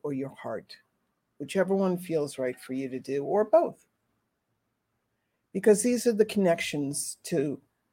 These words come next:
communication, to the outside world, to divine, to the nature,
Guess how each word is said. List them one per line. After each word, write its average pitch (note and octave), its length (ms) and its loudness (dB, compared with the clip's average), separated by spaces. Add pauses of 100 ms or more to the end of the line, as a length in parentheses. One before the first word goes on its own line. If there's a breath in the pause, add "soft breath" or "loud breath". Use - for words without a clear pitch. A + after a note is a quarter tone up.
(380)
communication, D3 920 -4 (280)
to C3+ 180 -4
the - 100 -8
outside A#2+ 440 -4
world, G2 420 -2
to - 100 -12
divine, D#3 760 -8 (840)
to - 120 -8
the E3+ 140 -10
nature, D#3+ 760 -2